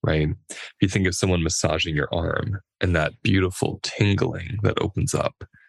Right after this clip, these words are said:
that deep, um, settling that occurs, that comes from the body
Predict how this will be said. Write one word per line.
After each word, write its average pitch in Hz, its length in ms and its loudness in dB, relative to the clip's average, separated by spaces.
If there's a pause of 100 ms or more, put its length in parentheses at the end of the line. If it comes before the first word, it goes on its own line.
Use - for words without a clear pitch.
(160)
that 85 160 2 (140)
deep, 85 340 0 (500)
um, 71 520 0
settling 80 680 0
that 78 140 2
occurs, - 540 -2 (260)
that 101 200 -2
comes 95 380 2
from 92 160 2
the 78 80 2
body 80 500 0